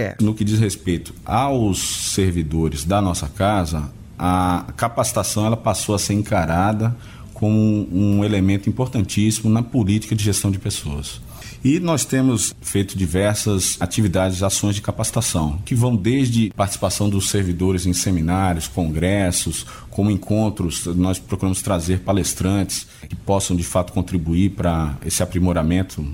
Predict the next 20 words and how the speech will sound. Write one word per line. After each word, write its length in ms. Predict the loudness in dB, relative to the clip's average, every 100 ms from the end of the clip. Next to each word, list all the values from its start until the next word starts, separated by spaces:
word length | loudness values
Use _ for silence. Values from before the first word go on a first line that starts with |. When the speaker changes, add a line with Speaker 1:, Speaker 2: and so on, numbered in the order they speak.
| -8
Speaker 2:
da 140 | -4
atuação 400 | -4 -2 -2 -2
de 60 | 0
servidores 400 | -2 0 0 0
aqui 160 | 0 -2
para 140 | 2
a 40 |
nossa 220 | 0 0 -4
casa, 460 | 0 0 0 -4 -6 -2
e 120 | 0
também 340 | 2 2 2
como 180 | 2 0
ação 300 | 0 0 0
de 60 | 0
capacitação, 840 | -2 -2 -2 -2 -2 0 0 -2 -6 -16 -16 -14 -2
investido 1040 | 2 2 2 0 -2 0 2 2 0 0 0
em 120 | 0
cursos 500 | 0 2 2 2 0
de 100 | 0
pós-graduação 1000 | -2 0 0 2 0 0 0 0 0 -2